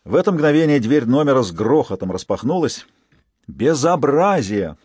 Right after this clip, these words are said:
заорала появившаяся на пороге Нинель Аркадьевна. «Это оздоровительное учреждение, а не дешёвый бордель. Здесь положено лечиться, восстанавливать здоровье, а не пьянствовать и заниматься развратом».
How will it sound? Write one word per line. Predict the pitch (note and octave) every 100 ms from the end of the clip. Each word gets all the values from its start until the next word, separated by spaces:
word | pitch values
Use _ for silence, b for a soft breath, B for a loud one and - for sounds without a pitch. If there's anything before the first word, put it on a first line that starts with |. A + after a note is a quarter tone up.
| -
заорала | E2 G2 G2+ C3+ B2+ A2 G#2
появившаяся | A2+ A2 G#2 A#2+ - G2 G#2
на | F#2
пороге | G2+ A2 F#2+ G2+
Нинель | E2+ A2 A2+ G#2
Аркадьевна. | G#2 - G#2+ F2 E2+ E2 - b b b b b b
«Это | A2+ E3 F3
оздоровительное | F3 D3+ A#2 A#2+ C#3+ D3 F#3+ E3+ E3+ E3 E3
учреждение, | - D3 C#3 D3+ G2 C3 G3 F3+ D#3 -
а | C3
не | C#3
дешёвый | C#3 F3 E3+ B2
бордель. | B2+ C#3+ C#3+ D#2+ - _ -
Здесь | D2+ C#3+ D3+
положено | D3+ F3 D3 B2+
лечиться, | G#2+ F3+ - C#3 G3 - E2+ -
восстанавливать | - C#3+ - C#3 E3+ E3 D#3+ D3+
здоровье, | F2 C3+ D#3 G3 D3 A#2 - _
а | A#2+ C#3+
не | E3+
пьянствовать | - C3+ E3+ F#3+ - D#3+ D#3 -
и | C#3
заниматься | C#3 D3 E3 -
развратом». | C#3+ B2+ C#3+ C3+ - E2+